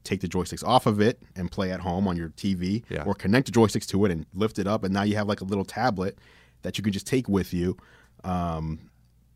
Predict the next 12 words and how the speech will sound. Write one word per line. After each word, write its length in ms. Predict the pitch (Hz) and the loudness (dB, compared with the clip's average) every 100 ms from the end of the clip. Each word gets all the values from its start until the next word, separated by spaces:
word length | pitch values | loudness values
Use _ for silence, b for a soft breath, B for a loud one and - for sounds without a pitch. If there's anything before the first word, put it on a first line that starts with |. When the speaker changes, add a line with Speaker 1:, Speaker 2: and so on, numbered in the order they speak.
| _ - | _ -8
Speaker 1:
high 200 | - 123 | 0 4
resolution. 760 | 123 110 98 92 90 92 95 | 4 4 4 2 2 0 0
It, 160 | 87 101 | -2 2
it 100 | 131 | 2
just 220 | 127 175 131 | 4 4 8
looked 240 | 127 95 | 6 6
great. 380 | 98 101 95 85 b b b - | 4 6 4 0 b b b -4
Um, 320 | 101 95 95 | 0 0 0
and 140 | 104 104 | 2 4
I'm, 300 | 101 98 92 _ _ _ _ _ _ _ _ _ _ - | 4 4 0 _ _ _ _ _ _ _ _ _ _ -2
I'm, 200 | 104 107 | 4 4
like, 280 | 101 98 | 4 0